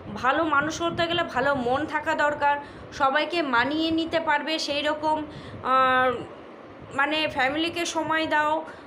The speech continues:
নিজেকে সময় দাও, নিজেকে ভালোবাসো। এই যে একটা জিনিস, বাবা মাকে ভালোবাসো, আহ, উম, এই জিনিসটা তোমার ভেতরে আছে। এবার ড্রিঙ্ক আর এ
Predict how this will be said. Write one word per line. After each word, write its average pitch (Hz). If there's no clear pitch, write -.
নিজেকে 277
সময় 320
দাও, 320
নিজেকে 311
ভালোবাসো। 311
এই 302
যে 349
একটা 330
জিনিস, 247
বাবা 262
মাকে 320
ভালোবাসো, 294
আহ, 269
উম, 285
এই 320
জিনিসটা 392
তোমার 330
ভেতরে 269
আছে। 190
এবার 247
ড্রিঙ্ক 294
আর 330
এ 330